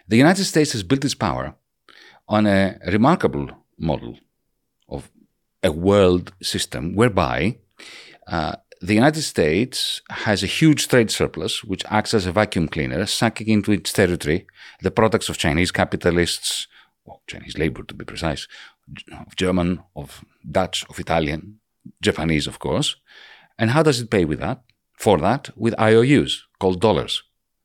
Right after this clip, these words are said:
because it prints them. And why do the Chinese, the Japanese, the German capitalists accept those I O Us, the dollars? Because they use it to go, to take it back to Wall Street and to invest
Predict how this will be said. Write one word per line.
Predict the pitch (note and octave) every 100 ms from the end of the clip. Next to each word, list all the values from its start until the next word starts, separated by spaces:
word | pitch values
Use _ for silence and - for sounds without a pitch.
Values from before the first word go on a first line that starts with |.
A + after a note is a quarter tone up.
| _
because | - -
it | -
prints | D3+ C#3 -
them. | B1+ - _ _ _ _ _ - - -
And | F#2+ A2
why | B2
do | B2
the | A#2 G#2+ G2+
Chinese, | G#2 G2 G2+ G2
the | F2
Japanese, | F2 E2+ F2 F2+ E2+
the | E2 E2 - -
German | E2+ F2 D#2+
capitalists | E2+ E2 - D#2
accept | E2 - C#3 -
those | D#2+ C2+ - E2
I | E2+
O | C#2
Us, | C2+ D#2 G#2 - _
the | E2 D#2
dollars? | - B1+ G2 - - -
Because | F#2 - D#2+
they | F2
use | B3+ D3+ -
it | B2+
to | G2
go, | F#2+ F2+ - -
to | -
take | G2+ -
it | F2+ -
back | A#2+ A#2 - - _ - - - _
to | F#2+
Wall | F2 A2
Street | - - D#2 F#2 - _ _ -
and | G#2
to | G2
invest | E2 E2+ G#2+ -